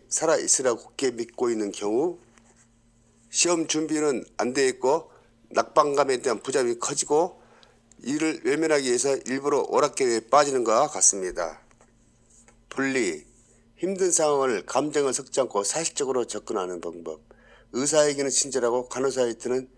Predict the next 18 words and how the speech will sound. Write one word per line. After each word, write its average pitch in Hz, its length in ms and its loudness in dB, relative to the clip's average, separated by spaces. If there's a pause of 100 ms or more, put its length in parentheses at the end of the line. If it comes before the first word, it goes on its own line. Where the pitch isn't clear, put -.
신경질 143 540 -4
내는 107 260 -2
것. 80 160 -6 (1300)
전환, 127 500 0 (1000)
자신의 143 460 0
내면에 147 380 0
있는 127 160 -2
갈등이 135 680 -4 (100)
신체적으로 156 600 -2
나타나는 113 500 -4
것. 92 220 -8 (1600)
꾀병이 160 340 0
아니고 127 380 0
명절만 135 560 -2
되면 131 320 0
진짜로 151 520 2
아픈 - 320 -6
며느리를 95 540 -4